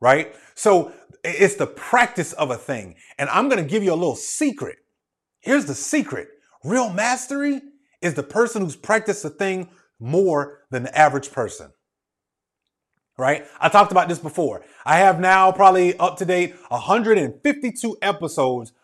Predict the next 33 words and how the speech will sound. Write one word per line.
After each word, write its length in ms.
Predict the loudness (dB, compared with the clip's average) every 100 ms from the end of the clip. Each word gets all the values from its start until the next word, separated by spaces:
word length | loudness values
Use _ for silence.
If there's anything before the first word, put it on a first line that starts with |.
| _
of 180 | 2 2
my 180 | 0 -2
podcast. 880 | -2 0 0 0 -8 -12 -16 -20 -20 _ _ _ _ _ _ _
That 240 | 0 2 2
means 300 | 2 0 0
I've 280 | 0 0 2
done 240 | 4 4 2
this 200 | -2 -4
a 100 | -8
hundred 580 | -8 -2 -2 0 -2 -4
and 180 | -8 -12 -4
fifty-two 600 | -4 -2 -8 -6 -8 -10
times. 680 | -14 -2 0 0 -4 -12 -20 -20 _ _ _
I'm 200 | -6 -6
probably 760 | -8 0 2 4 2 0 0 0
a 80 |
lot 320 | 2 2 0 -2
better 260 | 0 0
than 160 | -2 -4
when 100 | -4
I 80 | -6
started 480 | -4 -2 -2 -4 -12 _ _
at 200 | -4 -4
number 300 | -2 -4 -4
zero. 480 | -8 -6 -6 -6 -12 _ _ _ _
Fair? 440 | 2 4 4 2 -10 _ _ _ _ _ _ _ _ _ _ _ _ _ _ _ _
I 60 | 0
might 200 | 2 2
have 220 | 2 0
something 360 | 0 -2 -2 -4
to 340 | -8 -10 -2
offer 320 | 4 4 4
somebody 520 | -2 -4 0 0 0